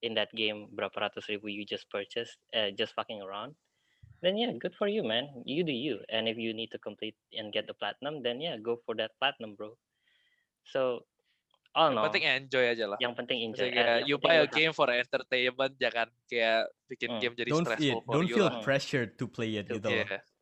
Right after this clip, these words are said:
Speaker 1: Don't feel, I mean, don't, yeah. I mean, I can't say, 'cause I can't relate,
Speaker 3: 'Cause,
Speaker 1: but
Speaker 3: 'cause video games
Speaker 1: Jadi
Speaker 3: are the best form of escapism for me, menurut gue
Speaker 1: Hmm.
Speaker 3: ya.
Speaker 1: Hmm.
Speaker 3: Like, it's, you get all, all your s-, all your, uh, like, sensors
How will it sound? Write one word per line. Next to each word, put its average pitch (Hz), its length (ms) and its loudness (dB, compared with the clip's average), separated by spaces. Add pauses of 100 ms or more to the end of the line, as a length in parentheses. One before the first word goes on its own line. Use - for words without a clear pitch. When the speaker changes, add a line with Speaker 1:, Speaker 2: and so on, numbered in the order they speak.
(120)
Speaker 1:
Don't 139 200 4
feel, 170 160 2 (760)
I 117 100 6
mean, 104 340 0 (680)
don't, 135 380 4 (240)
yeah. 104 320 2 (840)
I 117 100 4
mean, 110 200 4
I 117 100 4
can't 113 220 0
say, 98 280 0
'cause 127 140 4
I 110 80 8
can't 113 180 2
relate, 107 240 4
Speaker 3:
'Cause, - 140 -12
Speaker 1:
but 156 140 8 (220)
Speaker 3:
'cause 139 160 -2 (240)
video 151 280 2
games 196 240 4
Speaker 1:
Jadi - 0 -
Speaker 3:
are 156 80 4
the 131 100 2
best 123 300 -2
form 139 200 4
of 120 160 -4
escapism 117 680 -4
for 107 140 -6
me, 107 320 -4 (100)
menurut 113 240 -6
gue 110 160 0
Speaker 1:
Hmm. 98 160 -2
Speaker 3:
ya. - 20 -14 (320)
Speaker 1:
Hmm. 101 240 -8
Speaker 3:
Like, 113 200 -2
it's, - 260 -10 (280)
you 113 260 -6
get 135 320 2
all, 135 260 4
all 147 240 4
your 139 160 4
s-, - 160 -16 (140)
all 139 140 2
your, 135 280 4 (200)
uh, 120 400 0 (120)
like, 120 240 -6
sensors 127 560 -2